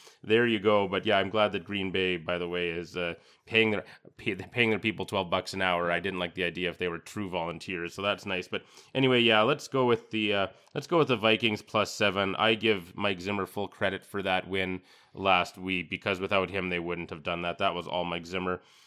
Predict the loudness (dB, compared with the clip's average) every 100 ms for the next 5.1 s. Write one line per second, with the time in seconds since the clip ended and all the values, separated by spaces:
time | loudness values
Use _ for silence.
0 | _ 0 2 2 0 -2 -4 0 2 4
1 | 2 0 -2 -2 -4 -2 -4 -2 -6 -6
2 | -4 -2 -4 -4 -6 -2 -2 -4 -4 0
3 | 2 0 -2 2 2 2 -2 -6 -6 -4
4 | -4 -6 _ -6 -4 0 2 4 4 2